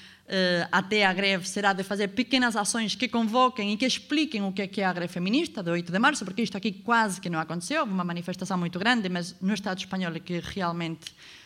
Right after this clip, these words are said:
teve bastante, hum, sucesso. E, portanto, no dia oito de, de outubro, digamos, cúmple-se a data em que a mulher deixa de receber. Se viram as notícias, últimas notícias, há pouco tempo, disseram que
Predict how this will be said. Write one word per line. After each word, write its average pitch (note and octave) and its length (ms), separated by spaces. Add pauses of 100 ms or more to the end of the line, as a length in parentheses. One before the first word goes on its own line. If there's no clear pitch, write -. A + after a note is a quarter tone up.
(160)
teve E3 220
bastante, D#3 560
hum, C#3 360 (560)
sucesso. D#4 800 (800)
E, C4 80
portanto, C4+ 380
no C#4 120
dia E4+ 220
oito E4 240
de, C4+ 180 (140)
de A3 120
outubro, D4 540 (1400)
digamos, C#4 360
cúmple-se D#4 500
a A#3 100
data C#4+ 540
em C4 100
que C4 120
a C4+ 80
mulher C4+ 260
deixa C#4 320
de A#3 80
receber. F3+ 580
Se - 200
viram B3+ 240
as A3+ 100
notícias, A#3 640
últimas G3+ 340
notícias, A#3+ 680
há - 100
pouco F#3+ 220
tempo, C4 280
disseram A#3+ 360
que C4+ 260